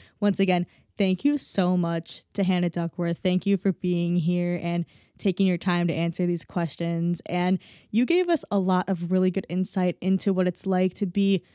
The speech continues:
a brand new artist and doing things that you're not exactly comfortable with and that you're still learning. And I just think that's so incredibly cool and inspiring for people who might be in similar shoes as you and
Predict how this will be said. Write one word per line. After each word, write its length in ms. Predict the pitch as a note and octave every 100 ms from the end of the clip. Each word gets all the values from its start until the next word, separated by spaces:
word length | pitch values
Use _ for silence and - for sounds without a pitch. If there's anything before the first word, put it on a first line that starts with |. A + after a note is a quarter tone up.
| _ -
a 80 | G#3
brand 480 | G3+ G3 G3 G3+ G#3
new 240 | G3+ G3+ -
artist 580 | F#3 A3+ A#3 A#3 G#3 - G3+
and 260 | F#3+ F#3+ - - _ _ _
doing 560 | A3+ G#3+ G#3+ A3 A3 G#3
things 400 | - G#3 G#3 F#3
that 160 | F#3
you're 120 | F#3+ F#3+
not 80 |
exactly 320 | F#3+ F3+ E3+ F3
comfortable 600 | - C4+ C4+ B3 C4 B3+
with 300 | B3+ B3 -
and 200 | G3 G3+
that 160 | F#3+ -
you're 140 | F#3+
still 380 | - - F#3+ F3+
learning. 520 | F3+ F#3 F#3 F#3 F#3
And 200 | F#3 F#3 - - - -
I 120 | G3+
just 200 | G#3 F#3+
think 220 | G#3 G3+
that's 300 | G3 F3+ - -
so 400 | - - G#3+ G#3
incredibly 440 | F#3+ F#3+ F3+ F3
cool 360 | E3+ - F3+ F3+
and 200 | G3 A3
inspiring 720 | C4+ C4 - F#3+ A3+ G#3 F#3
for 160 | - F#3
people 300 | G#3 - G3
who 100 | G3+
might 240 | F#3 F3+
be 260 | G3 F#3+ F#3 - _ _
in 100 | B3+
similar 440 | B3+ D4+ C#4+ C#4 C4
shoes 320 | - G3+ F#3
as 200 | F#3 E3+
you 360 | F#3 F#3+ F#3 -
and 400 | F3+ F3+ F3